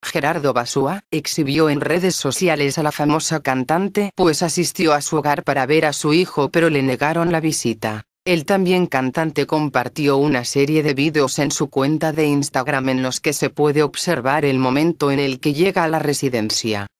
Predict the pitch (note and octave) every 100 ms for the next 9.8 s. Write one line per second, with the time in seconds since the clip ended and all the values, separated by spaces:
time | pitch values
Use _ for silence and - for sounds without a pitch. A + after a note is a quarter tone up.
0 | - F3+ F3+ F#3 G3 G3 D3 C3 G3 D#3+
1 | E3+ G#3 F#3+ F#3+ C#3+ F#3 F#3+ - A2+ A2
2 | B2 A#2 C3 C3+ B2 D#3 D#3 C3+ B2+ C#3
3 | C#3+ - D#3+ F#3+ G3+ A#3 A3+ _ E3 C#3+
4 | C3 C3 D3 D#3+ E3 - C3+ E3+ E3 C3+
5 | A#2+ C3 D3 D#3+ E3+ F3+ E3+ - C#3+ D3
6 | E3+ F3 C#3+ C#3+ - D#3 F#3 G3+ A#3 A3+
7 | F3+ E3+ A3 - F3 F#3 F3 C#3 D3+ D#3+
8 | D3 D3+ - D3+ - D#3+ F3 D3+ C#3+ C3+
9 | C3+ B2+ B2+ D3+ B2 - - A2